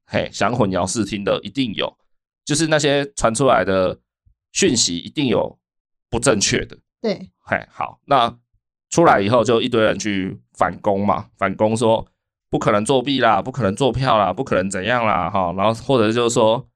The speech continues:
Speaker 1: 啊，真的作票又怎样？哦，差距差几百万票有可能吗？差几十万票有可能吗？这样。
Speaker 2: 对。
Speaker 1: 哎，就算作票的票捡回来加回去什么的也不会赢啊，然后怎样怎样。
Speaker 2: 对。哦，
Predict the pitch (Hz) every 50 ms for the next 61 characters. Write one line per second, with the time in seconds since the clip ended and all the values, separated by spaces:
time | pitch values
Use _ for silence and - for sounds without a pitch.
0 | _ _ _ _ _ _ _ _ - 123 123 - 151 151 139 123 127 151 131 123
1 | - 139 131 135 117 90 82 - _ _ _ _ _ _ _ - 151 151 101 -
2 | 98 95 120 131 135 113 95 92 95 - _ _ _ _ - 110 101 95 92 -
3 | 123 127 127 147 131 120 - 131 123 120 120 113 107 104 - 98 104 117 110 113
4 | - 127 123 110 95 - - - 113 117 127 113 104 101 92 101 104 104 107 104
5 | 107 117 - 127 127 123 123 101 92 101 98 104 113 110 113 113 127 117 110 101
6 | 110 113 - 120 101 95 92 92 98 98 98 95 95 95 - 104 98 - 107 101
7 | 104 208 - _ _ _ _ - _ _ 180 87 78 62 - - _ _ - -
8 | - _ _ _ _ _ - 156 151 160 147 139 135 - 160 143 131 156 147 135
9 | 123 113 110 101 - - 139 123 117 107 101 - _ _ - - 95 92 95 107
10 | 104 113 120 127 98 95 95 - - 113 107 113 104 98 - 120 104 107 95 -
11 | - - - 87 76 - - 98 101 98 107 107 147 143 139 117 98 95 104 107
12 | 107 110 110 110 117 117 101 113 113 104 92 104 104 101 110 - 95 95 104 -
13 | _ - 269 -